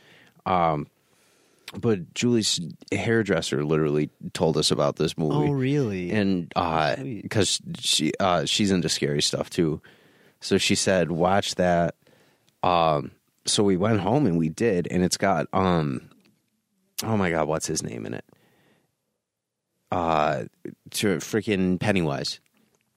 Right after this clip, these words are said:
Speaker 1: I can't, I can't think of his name right now.
Speaker 2: Oh, what is his name? Um, yeah, I, I don't know his name.
Speaker 1: Um,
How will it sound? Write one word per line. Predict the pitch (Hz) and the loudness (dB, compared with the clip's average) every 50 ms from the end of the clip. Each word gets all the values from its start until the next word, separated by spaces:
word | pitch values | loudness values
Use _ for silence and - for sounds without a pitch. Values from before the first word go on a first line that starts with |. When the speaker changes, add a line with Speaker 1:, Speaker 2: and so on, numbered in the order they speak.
| _ _ _ - | _ _ _ -6
Speaker 1:
I | 104 - | -6 -4
can't, | - 104 98 92 82 - | 0 0 0 0 0 0
I | 92 92 | -2 -2
can't | 78 - - - 101 90 - | -2 -4 -4 -2 -2 -2 -2
think | 95 - | -2 -4
of | 85 76 | -4 -4
his | 82 80 151 | -2 -2 0
name | 147 147 147 | 0 0 0
right | 147 143 139 139 | 0 0 0 0
now. | 135 131 151 | 0 0 0
Speaker 2:
Oh, | - 120 110 107 101 95 | 0 -2 -2 -4 -6 -8
what | 98 104 120 | -8 -8 -6
is | 135 131 123 - - | -6 -6 -6 -6 -6
his | 113 104 101 | -6 -6 -4
name? | 98 104 104 104 101 101 98 95 - - - - - | -2 0 0 0 0 -2 -4 -6 -12 -16 -18 -8 -2
Um, | 101 104 104 101 101 101 98 95 92 98 98 - - - - - - - - - | 0 2 4 4 4 2 2 0 -2 -4 -8 -16 -20 -20 -20 -20 -20 -20 -6 -2
yeah, | 92 92 92 92 92 | 0 2 2 2 2
I, | 95 - 90 - 107 104 98 | 2 0 0 0 0 0 2
I | |
don't | 95 98 95 92 85 | 2 2 2 2 2
know | 87 90 90 | 0 0 -2
his | 98 95 90 - - - | -2 -4 -4 -6 -4 -2
name. | 87 87 87 87 87 98 107 - - - _ _ _ _ _ _ _ _ _ _ _ _ _ _ - | 0 0 0 0 -2 -4 -8 -14 -20 -20 _ _ _ _ _ _ _ _ _ _ _ _ _ _ -6
Speaker 1:
Um, | - 104 101 90 87 80 71 - - | -2 0 2 2 2 2 2 0 -4